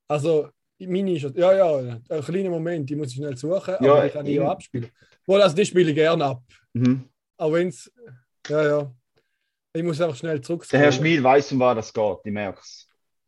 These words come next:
Speaker 1: Natürlich.
Speaker 2: Also ich kann's aber ein bisschen erläutern, oder? Und zwar geht's halt auch ein bisschen darum, dass ich mal, also ich schon des Öfteren meinem lieben Juri mal ein bisschen sag,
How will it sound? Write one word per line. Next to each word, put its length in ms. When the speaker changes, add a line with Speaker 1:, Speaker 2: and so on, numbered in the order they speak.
Speaker 1:
Natürlich. 560
Speaker 2:
Also 140
ich 80
kann's 140
aber 100
ein 100
bisschen 200
erläutern, 320
oder? 240
Und 140
zwar 420
geht's 260
halt 120
auch 60
ein 60
bisschen 120
darum, 200
dass 200
ich 220
mal, 400
also 180
ich 320
schon 400
des 180
Öfteren 380
meinem 160
lieben 200
Juri 360
mal 240
ein 60
bisschen 400
sag, 400